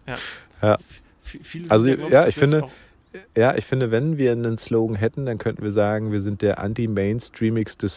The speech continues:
Speaker 2: Podcast oder der antikapitalistischste Podcast. Noch, ja.
Speaker 1: Noch.
Speaker 2: Äh, den, den es so gibt. Ja, weil wir machen's einfach nur,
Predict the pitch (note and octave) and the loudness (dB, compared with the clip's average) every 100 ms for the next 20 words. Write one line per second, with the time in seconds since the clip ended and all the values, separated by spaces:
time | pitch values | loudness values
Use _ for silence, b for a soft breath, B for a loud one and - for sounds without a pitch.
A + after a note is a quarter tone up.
0 | - - - _ - A2+ - - G#2+ A2 | -6 -10 -16 _ -4 -4 -4 0 0 0
1 | - - b b b b b b G#2+ G2+ | -4 -20 b b b b b b 2 4
2 | G2 F#2+ G2+ A#2+ G#2+ G2+ G2+ G2+ G2+ A#2+ | 6 4 4 0 0 0 0 -2 0 -2
3 | - G2 - - E2+ - - F#2+ - - | -2 -6 -6 -6 -6 -6 -2 -2 -2 -8
4 | - - - - F#2 F#2 - _ _ - | -8 -10 -16 -6 -2 -2 -4 _ _ -6
5 | F2 B2+ b b b b b - B2 - | -6 -6 b b b b b -12 -8 0
6 | G2 F#2+ G2 - _ B B _ _ - | 2 2 -2 -8 _ B B _ _ -18
7 | - - - G#2 G2 - G#2+ G2 A2 F3+ | -16 -10 0 0 0 -4 -2 0 0 0
8 | - - _ _ - G2 A#2 F#2 F#2+ G#2+ | -2 -20 _ _ -4 0 2 4 4 2
9 | A2+ - A2 A2 A2 G#2+ A2 G#2 | 0 -2 -2 0 2 4 4 2